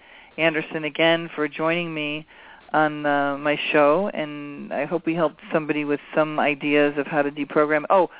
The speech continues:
I'm gonna say this. One other really important thing is change your, your wording and change the language. Uh, I had to stop using, um, I chose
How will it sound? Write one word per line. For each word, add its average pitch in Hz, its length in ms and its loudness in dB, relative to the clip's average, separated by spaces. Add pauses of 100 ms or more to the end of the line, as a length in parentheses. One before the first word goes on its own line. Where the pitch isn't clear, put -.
(160)
I'm 240 60 2
gonna 269 180 0
say 226 120 4
this. 180 180 -4 (100)
One 190 420 -4
other 180 200 0
really 175 260 -4
important 160 400 -4
thing 151 160 -6
is 143 160 -12
change 151 320 -8
your, 139 320 -4 (420)
your 147 180 -4
wording 131 460 -6 (480)
and 156 200 -2
change 147 320 -6
the 139 80 -4
language. 135 600 -6 (480)
Uh, 139 480 2 (220)
I 151 180 4 (120)
had 151 240 2
to 170 220 -10
stop 151 300 0
using, 147 600 -10 (480)
um, 143 500 -4
I 151 120 2
chose 190 420 4